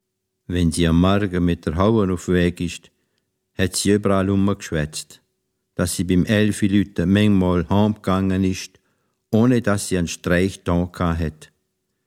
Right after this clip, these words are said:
Sie hat einen Übernamen gehabt, die Hansebibel. Wir sind ein bisschen mehr im Baum geklettert, am Stamm zu, dass man uns nicht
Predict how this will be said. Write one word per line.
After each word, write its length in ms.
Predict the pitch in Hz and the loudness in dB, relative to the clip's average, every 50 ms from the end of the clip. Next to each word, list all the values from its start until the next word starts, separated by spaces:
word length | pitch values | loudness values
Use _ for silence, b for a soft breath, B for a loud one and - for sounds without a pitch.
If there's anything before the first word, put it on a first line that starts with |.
| _ _ _ _ _ _ | _ _ _ _ _ _
Sie 200 | _ - 95 92 | _ -4 -2 0
hat 160 | 95 90 - - | 0 -2 0 0
einen 140 | 85 85 87 | 0 2 2
Übernamen 640 | 95 101 98 95 98 95 95 92 95 98 98 101 | 2 2 2 2 2 2 2 2 0 -2 -4 -6
gehabt, 380 | - - - 76 69 71 76 76 _ _ _ _ _ _ _ _ _ _ _ - | -8 -6 -6 -6 -6 -6 -10 -12 _ _ _ _ _ _ _ _ _ _ _ -8
die 40 | |
Hansebibel. 840 | 80 80 90 98 - - 101 92 85 87 80 73 - 73 71 69 76 _ _ _ _ _ _ _ _ _ _ _ _ _ _ _ _ _ _ _ _ _ _ _ _ _ _ _ _ _ _ _ | -4 -2 -2 -2 0 -2 -2 -2 -2 -2 -2 -2 -4 -6 -6 -6 -10 _ _ _ _ _ _ _ _ _ _ _ _ _ _ _ _ _ _ _ _ _ _ _ _ _ _ _ _ _ _ _
Wir 180 | - 107 104 101 | 0 2 2 2
sind 260 | - - 101 95 92 | 2 2 2 2 2
ein 120 | 87 85 78 | 2 2 0
bisschen 340 | 95 87 82 - - - | 0 -2 -2 -2 -4 -2
mehr 200 | 92 92 95 107 | 0 2 2 2
im 180 | 110 113 92 85 | 0 -2 -4 -2
Baum 300 | - 95 92 101 107 110 | 0 0 2 2 2 2
geklettert, 960 | 113 101 101 107 - - - 98 98 95 - - 104 104 110 - - - - _ _ _ _ _ _ _ _ - | 2 0 -2 -4 -4 -2 0 0 0 0 -4 -6 -4 -4 -6 -6 -8 -20 -20 _ _ _ _ _ _ _ _ -2
am 140 | 92 80 | -2 -2
Stamm 540 | 76 - - - - 80 76 85 98 110 - | -2 -4 -6 -6 -4 -2 0 0 -2 -2 -4
zu, 360 | - - - 98 82 78 78 76 - _ _ _ _ _ _ _ _ _ _ | -6 -4 -2 -2 0 -2 -4 -6 -8 _ _ _ _ _ _ _ _ _ _
dass 180 | - 101 87 110 | -4 -2 0 2
man 140 | 104 98 | 2 2
uns 140 | 101 98 - | 2 2 2
nicht 180 | - 98 98 | 0 0 0